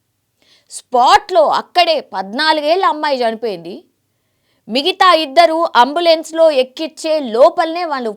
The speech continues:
ప్రాణాలు కోల్పోయినరు, ఇంకో ఐదుగురి పరిస్థితి అత్యంత విషమంగా ఉంది. ఎవరైనా ఊహించుంటారా? ఒక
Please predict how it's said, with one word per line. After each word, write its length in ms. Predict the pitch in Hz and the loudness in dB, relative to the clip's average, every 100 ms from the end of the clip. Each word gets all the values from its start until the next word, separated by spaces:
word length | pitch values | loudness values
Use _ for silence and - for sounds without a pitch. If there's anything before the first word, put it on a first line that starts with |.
| - | -8
ప్రాణాలు 420 | 185 208 311 320 247 | -4 -2 0 -2 -2
కోల్పోయినరు, 540 | 226 202 185 170 160 214 - _ _ _ _ _ _ _ 208 269 | -4 -4 -12 -12 -16 -18 -20 _ _ _ _ _ _ _ -6 -6
ఇంకో 300 | 339 381 370 349 - 214 | -4 2 4 4 2 2
ఐదుగురి 380 | 302 349 370 339 294 | 4 0 -4 -6 -4
పరిస్థితి 440 | 269 294 294 254 339 - - | -4 -6 -8 -8 -8 -8 -10
అత్యంత 420 | - 285 262 262 262 | -6 -6 -4 -6 -10
విషమంగా 440 | 214 214 196 180 214 | -10 -12 -12 -8 -8
ఉంది. 160 | 175 139 _ _ _ _ _ _ _ _ - | -8 -16 _ _ _ _ _ _ _ _ -6
ఎవరైనా 500 | 196 247 285 349 381 339 320 | -2 2 2 2 0 -2 -2
ఊహించుంటారా? 640 | 349 339 311 294 294 294 370 _ _ _ | -4 -6 -6 -2 0 -2 -6 _ _ _
ఒక 80 | _ | _